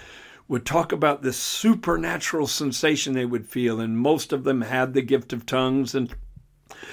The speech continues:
many of them had had real supernatural manifestations like falling out under the power of God, which never happened to me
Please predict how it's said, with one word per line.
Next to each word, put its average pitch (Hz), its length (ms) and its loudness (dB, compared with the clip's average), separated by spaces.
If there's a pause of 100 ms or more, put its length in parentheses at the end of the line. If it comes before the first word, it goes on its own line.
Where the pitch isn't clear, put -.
(200)
many 135 320 10
of 123 100 6
them 131 200 6
had 120 260 2
had 135 580 4
real 135 300 6
supernatural 127 760 -4
manifestations 120 920 -2
like 117 340 -2
falling 120 440 2
out 120 200 0
under 123 240 2
the 117 120 -2
power 113 300 2
of 113 100 -2
God, 123 280 2
which 156 220 2
never 113 280 0
happened 117 380 -4
to 113 80 -8
me 110 320 0